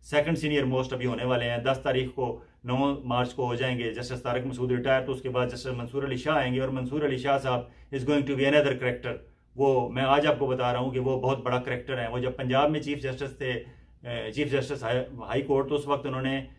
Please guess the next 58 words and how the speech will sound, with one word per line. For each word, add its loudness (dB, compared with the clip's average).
इस -4
हद 2
तक 4
पंजाब 2
की -2
हाई 0
court 0
पे -2
काम 0
किया 2
था 0
कि -4
उन्होंने 0
बाकायदा 2
एक -8
मेरे -2
जानने -2
वाले 0
हैं 0
शायर, -2
उनसे -2
लिखवा 0
के -2
पंजाब 4
हाई 2
court 0
का 2
एक 0
नगमा, 0
एक -6
तराना 4
उन्होंने -4
introduce -6
कराया -2
था, -2
उसे -2
फिर -10
फिल्माया 2
था 0
और 0
उसे -6
फिर -8
social -4
media 2
पे 0
लॉन्च -2
किया -4
था। -2
तो -4
वो 2
जब 4
आएंगे 4
as 4
a -2
chief -6
justice -8
of -4
Pakistan, -4